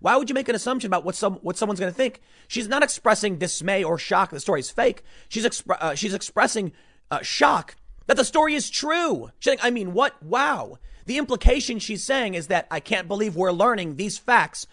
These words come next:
about One America News." It's funny, isn't it? Well, wh-, they go on to say, "The context of Maddow's statement shows reasonable viewers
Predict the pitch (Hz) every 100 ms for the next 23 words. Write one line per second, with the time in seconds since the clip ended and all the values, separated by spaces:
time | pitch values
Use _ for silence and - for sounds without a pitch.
0 | - 185 151 175 147 156 165 143 143 -
1 | 208 269 120 - - - _ _ _ _
2 | - - - - 202 143 151 113 107 _
3 | _ _ _ - _ _ _ - - -
4 | - - - - - 135 135 143 - 139
5 | 151 147 147 127 180 190 185 143 - 131
6 | 131 151 151 135 208 156 117 - 143 139
7 | 123 185 233 254 269 185 175 151 147